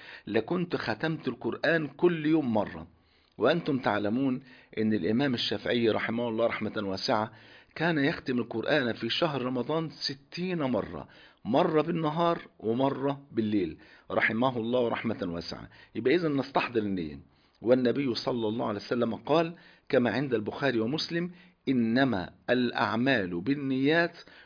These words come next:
وإنما لكل امرئ ما نوى". وقال صلى الله عليه وسلم في غزوة تبوك كما في الصحيحين، قال للصحابة: وهم في تبوك، يعني على بعد حوالي ألف كيلو، قال: "إن بالمدينة لرجالا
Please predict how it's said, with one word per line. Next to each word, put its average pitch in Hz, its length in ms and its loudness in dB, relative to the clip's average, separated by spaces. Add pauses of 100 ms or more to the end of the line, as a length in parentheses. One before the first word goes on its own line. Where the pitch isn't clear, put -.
(100)
وإنما 107 760 2
لكل 113 540 -2
امرئ 110 400 0
ما 127 320 0
نوى". 82 300 -4 (380)
وقال 143 500 2
صلى 135 280 -2
الله 123 160 0
عليه 110 120 -2
وسلم 127 260 -2
في 110 160 -4
غزوة 120 300 0 (200)
تبوك 127 360 0
كما 123 220 0
في - 100 -8
الصحيحين، 160 640 -4 (380)
قال 160 220 4
للصحابة: 147 720 2
وهم 160 480 0
في 156 120 -6
تبوك، 156 520 -2 (320)
يعني 104 220 -2
على 110 180 2
بعد 143 240 6
حوالي 143 420 4
ألف 170 280 -2
كيلو، 131 400 -4 (520)
قال: 120 240 6
"إن 139 460 -2
بالمدينة 127 840 0
لرجالا 131 800 0